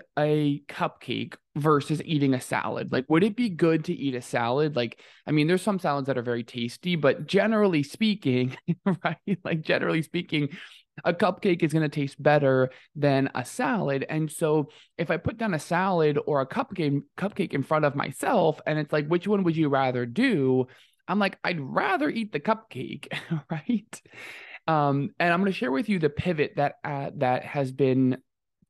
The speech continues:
a game changer. And it's interesting 'cause I've actually been using this for a number of years. I didn't have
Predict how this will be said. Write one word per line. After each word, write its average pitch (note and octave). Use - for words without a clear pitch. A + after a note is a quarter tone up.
a C#3+
game F#3
changer. C#3
And F3+
it's F3+
interesting F#3
'cause D#3+
I've D3+
actually G3+
been E3+
using F3+
this D3
for -
a C#3
number C#3+
of A#2+
years. D3
I C3
didn't E3+
have D3